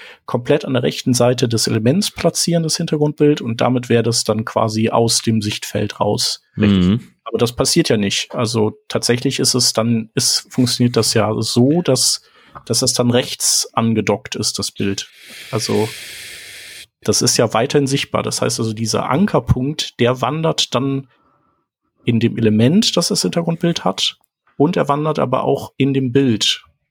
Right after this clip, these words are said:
Speaker 1: von links nach rechts und von oben nach unten. Und ich
Speaker 2: Mhm.
Speaker 1: glaube, das ist der Grund, warum das eben eine separate Geschichte ist.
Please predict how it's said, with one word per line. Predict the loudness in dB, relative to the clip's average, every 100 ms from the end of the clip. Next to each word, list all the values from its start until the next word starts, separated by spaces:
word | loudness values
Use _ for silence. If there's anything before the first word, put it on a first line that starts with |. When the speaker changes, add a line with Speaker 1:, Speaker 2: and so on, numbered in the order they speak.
| _
Speaker 1:
von | -12 -4 -2
links | 0 0 -2 -4
nach | -2
rechts | -2 -2 -4 -6
und | -4 -6
von | -4 -2
oben | -2 -2
nach | -4
unten. | -2 -4 -4 -8 -10 -20 _ -20 _
Und | -2
ich | 2
Speaker 2:
Mhm. |
Speaker 1:
glaube, | 2 2 2
das | 0 2
ist | 2 2 2
der |
Grund, | 2 4 4 2 -2
warum | -2 2 2
das | 2 -2
eben | -2 0 2
eine | 2 2
separate | 0 -2 0 2 2 0
Geschichte | -2 -2 -2 -4 -2
ist. | 0 -2 -6